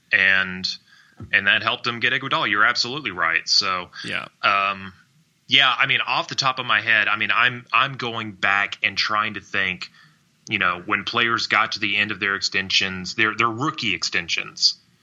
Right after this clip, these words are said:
Speaker 1: you know, w-, were they toxic? And none come to mind. I, the only ones that come to mind are obviously, you know, the veteran free agent signings or the mid-level exception signings, and there's been so many of those that have gone bad.
Speaker 2: Mm-hmm. Yeah, I,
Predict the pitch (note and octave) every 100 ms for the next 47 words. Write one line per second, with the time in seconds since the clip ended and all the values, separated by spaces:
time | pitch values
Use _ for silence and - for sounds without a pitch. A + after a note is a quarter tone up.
0 | _ _ _ - G#2+ F#2+ F#2+ G#2+ G#2+ G#2+
1 | F#2+ - G#2 F2 - F2 - _ _ B2
2 | A2 G#2 G#2+ G#2+ G#2+ A2+ G2 F#2 F2+ F2+
3 | F#2 G2 G2 B2 A2+ A2+ B2+ A#2+ B2 A2
4 | G#2+ A#2+ G#2 G#2 G#2+ G2+ F#2+ G2 G#2 -
5 | A2 G2+ F#2+ - - _ _ G#2+ G2+ G2
6 | A2 A2 G#2 G2 - G#2 F#2 F#2+ F#2 -
7 | F#2+ E2 D#2+ E2+ G2 F2+ G2+ G#2+ G#2+ G2+
8 | F#2+ - A2 G2 - F#2+ - F#2 E2 D#2+
9 | D#2+ E2+ F#2+ F2+ F2+ G2 F#2 G2 F#2 -
10 | - A2+ A2 A2+ G2+ F#2 F2+ F2 E2+ E2+
11 | F2 E2+ F2 E2 F2 F2 F2 - - B2
12 | G#2 F#2 F#2 _ _ _ _ _ _ -
13 | A2 F#2+ - C3